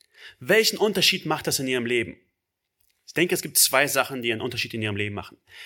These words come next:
Erstens, sie weiß, dass dieser junge Mann sie liebt, dass er sie heiraten will. Und sie freut sich darüber. Also das ist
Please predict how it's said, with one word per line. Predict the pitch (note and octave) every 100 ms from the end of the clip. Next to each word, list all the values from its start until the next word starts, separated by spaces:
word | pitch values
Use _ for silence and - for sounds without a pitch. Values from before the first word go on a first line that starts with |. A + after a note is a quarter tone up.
| - -
Erstens, | G3+ G3 - - - - _ _ _ _
sie | - B2 A2
weiß, | F3 G#3+ G#3+
dass | D3 A#2+ -
dieser | G3+ G3+
junge | D#3+ E3+
Mann | C3+ D3 D#3 - _
sie | B2 B2
liebt, | C3 C3+ - - - _ _
dass | - B2
er | A2+
sie | G#2+
heiraten | D3 D#3 C3 A2+ A#2
will. | - - _ _ _ _ _ _ _ _ _ _
Und | C#3+ C#3
sie |
freut | C#3+ - G3+ F#3
sich | - -
darüber. | G#2 G#2+ G2 - _ _ _ _ _
Also | A#2+ A#2
das | C#3
ist | C3+ - -